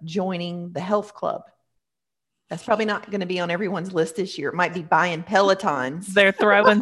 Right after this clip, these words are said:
Speaker 2: something at, they're throwing something at the wall and hoping it sticks. They're starting out for
Speaker 1: Yeah.
Speaker 2: San Francisco without a map.
Speaker 1: Right, right. Have
Speaker 2: I'm
Speaker 1: a
Speaker 2: just gonna buy
Speaker 1: plan.
Speaker 2: a car. I'm gonna buy a
Speaker 1: Have a
Speaker 2: fancy car.
Speaker 1: Have a plan.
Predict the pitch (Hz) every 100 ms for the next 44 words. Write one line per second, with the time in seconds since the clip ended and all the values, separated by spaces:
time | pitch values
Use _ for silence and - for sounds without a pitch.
0 | - 208 214 220 208 185 - 190 190 -
1 | 180 196 196 208 208 233 240 247 262 226
2 | 180 175 180 170 160 165 170 170 165 -
3 | 165 120 - - _ _ _ _ _ -
4 | 180 - 180 180 208 214 214 233 185 190
5 | - 269 233 202 - 170 156 156 151 151
6 | 165 151 123 - - _ _ _ 175 151
7 | - - - _ _ _ _ 170 156 -
8 | - 214 208 - - 180 165 165 160 170
9 | 190 165 117 64 - - 190 196 165 160
10 | 151 311 160 151 151 - 156 - - -
11 | _ _ _ _ _ _ _ _ _ _
12 | _ _ - 214 233 226 170 151 160